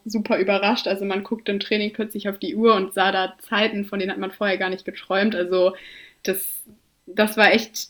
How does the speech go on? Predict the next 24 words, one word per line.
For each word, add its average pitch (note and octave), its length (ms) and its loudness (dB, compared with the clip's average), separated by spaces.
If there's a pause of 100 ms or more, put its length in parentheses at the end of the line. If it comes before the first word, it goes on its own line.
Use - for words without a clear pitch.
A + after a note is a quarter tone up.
enorm A3+ 680 8
und, G3+ 380 2
ähm, G3 460 2 (160)
ich - 100 -8
glaub, A#3 180 8
dass B3+ 120 4
es G#3+ 100 0
auch G3+ 60 2
einfach A3+ 220 2
ein G#3+ 60 4
bisschen G#3+ 220 0
daher G#3+ 240 6
kam, G#3+ 320 2
dass G3+ 140 -2
ich - 160 -14
einfach G3 160 -2
mal F#3+ 80 0
gemacht F#3 400 -2
hab. D4+ 120 4
Ich A#3+ 120 -6
bin F#3+ 100 -2
einfach G3+ 240 -2
mal G3 180 0
den F#3+ 420 2